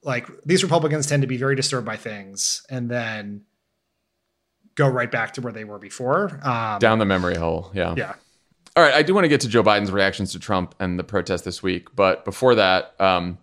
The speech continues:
Speaker 2: let's take a minute to talk about the reaction of his old boss and ours, Barack Obama. Uh, the former president participated in an online town hall on Wednesday hosted by the My Brother's Keeper Alliance. In his remarks,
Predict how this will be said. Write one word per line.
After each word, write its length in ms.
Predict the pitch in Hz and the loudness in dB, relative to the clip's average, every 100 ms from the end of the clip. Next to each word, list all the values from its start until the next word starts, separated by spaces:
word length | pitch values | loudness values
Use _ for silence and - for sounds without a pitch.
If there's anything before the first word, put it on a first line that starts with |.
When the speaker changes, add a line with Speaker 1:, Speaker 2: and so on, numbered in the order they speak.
| _ _ _ | _ _ _
Speaker 2:
let's 220 | 120 160 | 2 4
take 120 | 214 | 4
a 40 | 180 | 2
minute 200 | 123 113 | 2 0
to 60 | |
talk 200 | 107 110 | 0 0
about 160 | 90 101 | 0 -2
the 60 | 98 | 0
reaction 460 | 101 95 - 92 | 0 0 -2 -6
of 360 | 92 87 87 - _ | -2 -2 -2 -8 _
his 240 | 139 160 | 2 4
old 160 | 170 143 | 4 6
boss 240 | 123 117 | 4 2
and 80 | 120 | 2
ours, 300 | 107 90 110 | 2 2 0
Barack 300 | 123 98 92 | -2 0 0
Obama. 460 | 92 90 78 80 110 - - _ | 0 -4 -4 -4 -8 -12 -20 _
Uh, 260 | - 110 104 | 4 6 6
the 80 | 101 | 4
former 260 | - 131 117 | 2 2 2
president 380 | 127 113 113 | 2 2 0
participated 560 | 101 104 107 110 107 101 | -4 -8 -8 -4 -4 -2
in 80 | 95 | -4
an 120 | 95 | -4
online 460 | - 107 110 104 101 | 0 0 2 0 -2
town 300 | 98 101 98 | -2 -2 -2
hall 540 | 87 - 151 156 160 - | -2 2 4 4 2 -4
on 120 | 135 | -2
Wednesday 320 | 131 131 131 | 0 0 -2
hosted 300 | 117 104 - | -2 -4 -4
by 100 | 101 98 | 0 0
the 60 | |
My 180 | 92 90 | 2 0
Brother's 300 | 92 90 90 | -2 -4 -8
Keeper 280 | - 143 143 | -6 -4 2
Alliance. 480 | 131 123 123 117 - - - _ | 2 2 0 -4 -10 -16 -20 _
In 60 | 107 | -4
his 120 | 101 | 0
remarks, 500 | 101 120 139 - - | 4 4 4 0 -4